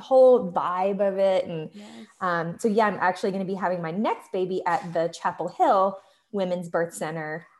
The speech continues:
Speaker 1: um,
Speaker 2: Yes.
Speaker 1: 'cause I had such a positive experience. I was happy that Chapel Hill has one here, um,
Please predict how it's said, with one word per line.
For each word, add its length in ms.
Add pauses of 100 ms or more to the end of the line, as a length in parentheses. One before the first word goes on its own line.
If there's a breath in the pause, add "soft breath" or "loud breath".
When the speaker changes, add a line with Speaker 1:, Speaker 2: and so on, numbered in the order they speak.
(140)
Speaker 1:
um, 340
Speaker 2:
Yes. 100
Speaker 1:
'cause 160
I 60
had 260
such 160
a 60
positive 360
experience. 480
I 100
was 120
happy 440
that 280 (320 loud breath)
Chapel 300
Hill 240
has 260
one 420
here, 560
um, 340